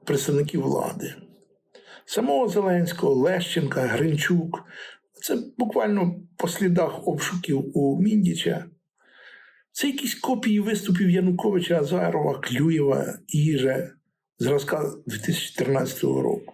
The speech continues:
Я розумію, що Зеленський іншого близького, комфортного середовища, ніж Партія регіонів, не мав і не знав. Він ніколи не знав націонал-демократичного середовища. Він кпинив все життя з цього середовища, отримуючи за це московські гроші.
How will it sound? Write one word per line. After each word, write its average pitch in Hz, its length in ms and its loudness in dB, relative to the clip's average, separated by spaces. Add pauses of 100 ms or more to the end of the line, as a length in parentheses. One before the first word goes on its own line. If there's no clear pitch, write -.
Я 208 160 0
розумію, 247 440 2
що 87 340 0 (2000)
Зеленський 185 760 0
іншого 170 640 0 (180)
близького, 151 560 0
комфортного 143 580 0
середовища, 143 600 2
ніж 147 180 0
Партія 156 380 -2
регіонів, 175 500 2
не 160 200 2
мав 170 440 2
і 143 60 0
не 147 220 2
знав. 123 640 -2
Він 165 320 4
ніколи 175 400 2
не 147 140 2
знав 151 320 0
націонал-демократичного 143 1160 0
середовища. - 800 0 (440)
Він 170 180 2
кпинив 139 520 0
все - 260 -2
життя - 380 -2
з - 100 -10
цього - 200 -2
середовища, - 720 0
отримуючи - 600 0
за 123 140 -6
це - 160 -4
московські - 560 -4
гроші. - 500 -4